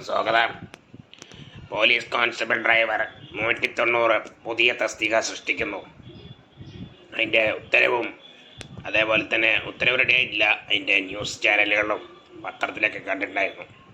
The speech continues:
ഇതിൻ്റെ സത്യാവസ്ഥ എന്താ വെച്ചാൽ തസ്തിക സൃഷ്ടിച്ചു എന്നുള്ളത് ഉറപ്പാണ്. ഏതാണ്ട് പി എസ് സിയിൽ റിപ്പോർട്ടാകുന്ന സമയം ഒരു രണ്ട് മുതൽ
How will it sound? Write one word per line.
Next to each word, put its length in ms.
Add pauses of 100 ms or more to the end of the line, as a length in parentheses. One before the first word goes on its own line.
(1080)
ഇതിൻ്റെ 280
സത്യാവസ്ഥ 560
എന്താ 200
വെച്ചാൽ 300 (140)
തസ്തിക 500 (320)
സൃഷ്ടിച്ചു 500 (440)
എന്നുള്ളത് 360 (200)
ഉറപ്പാണ്. 440 (1080)
ഏതാണ്ട് 340 (240)
പി 160
എസ് 120
സിയിൽ 140 (120)
റിപ്പോർട്ടാകുന്ന 640 (100)
സമയം 300 (320)
ഒരു 140 (1800)
രണ്ട് 240 (120)
മുതൽ 220